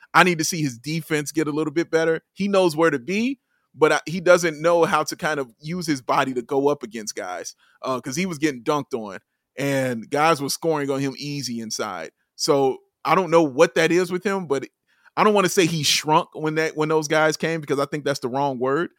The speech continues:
But, you know, I just think he needs to work on his defense and his presence there more, 'cause it seems like he's not trying to draw a foul, uh, when he's in, when he's playing defense. Like, he's not trying to, you know, do that. Or he's like, "No, the probabi-," it's like he's,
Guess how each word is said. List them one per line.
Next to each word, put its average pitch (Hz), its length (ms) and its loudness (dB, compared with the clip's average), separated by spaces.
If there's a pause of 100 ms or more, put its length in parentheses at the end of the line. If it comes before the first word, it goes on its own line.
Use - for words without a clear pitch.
(400)
But, 139 440 4 (320)
you 170 120 0
know, 165 280 6
I 165 100 6
just 165 200 -6
think 180 140 2
he 175 80 -6
needs 175 180 -4
to 151 80 2
work 147 300 2
on 143 100 0
his 131 100 -4
defense 139 400 -4
and 131 120 -2
his 120 160 -8
presence 139 500 -2
there 113 180 -4
more, 95 280 -4
'cause 123 320 -6
it 147 100 -4
seems 220 240 -2
like 151 140 0
he's 170 160 -6
not 160 160 -4
trying 156 400 -4
to - 100 -8
draw 131 340 2
a - 40 -6
foul, 90 380 -12 (340)
uh, 123 240 0 (160)
when 135 160 -4
he's 127 260 -10 (120)
in, 127 140 -6 (260)
when 165 140 2
he's 165 200 -2
playing 151 360 0
defense. 120 460 -6
Like, 117 160 -4
he's 123 300 -6
not 147 200 2
trying 131 360 -2
to, 120 260 -2 (320)
you 151 100 0
know, 139 120 4
do 147 200 -2
that. 123 320 -2
Or 127 160 -2
he's 165 220 -2
like, 135 180 2
"No, 165 360 4
the 147 100 4
probabi-," 156 440 4
it's 208 120 4
like 233 140 6
he's, 214 160 2